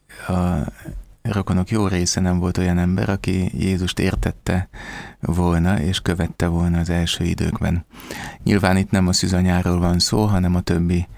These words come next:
ö, rokonokról, unokatestvérekről. Mintha ezek a rokonok azt mondanák Jézusnak, hogy hagyd abba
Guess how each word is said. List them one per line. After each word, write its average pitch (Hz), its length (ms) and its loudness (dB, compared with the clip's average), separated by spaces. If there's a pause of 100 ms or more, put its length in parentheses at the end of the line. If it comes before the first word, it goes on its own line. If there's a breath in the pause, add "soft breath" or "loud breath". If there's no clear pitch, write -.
(380 loud breath)
ö, - 120 -2 (520)
rokonokról, 87 600 0
unokatestvérekről. 82 1200 0 (1200 loud breath)
Mintha 147 260 4
ezek 117 440 2 (140)
a 101 120 2
rokonok 107 420 2
azt 104 180 2
mondanák 90 560 2
Jézusnak, 92 640 0
hogy 123 200 -2
hagyd 120 260 0
abba 90 320 2